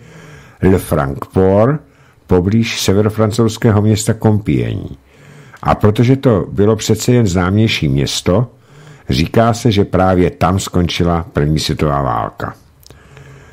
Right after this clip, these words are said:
Hlavními signatáři příměří byli vrchní velitel spojeneckých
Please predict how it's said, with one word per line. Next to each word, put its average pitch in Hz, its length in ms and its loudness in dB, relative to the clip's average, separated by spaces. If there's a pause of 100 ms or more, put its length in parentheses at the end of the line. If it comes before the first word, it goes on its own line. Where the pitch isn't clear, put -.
Hlavními 110 440 4
signatáři 73 840 0
příměří 82 640 0
byli 90 240 0
vrchní 85 360 -2
velitel 104 340 2
spojeneckých 104 640 -2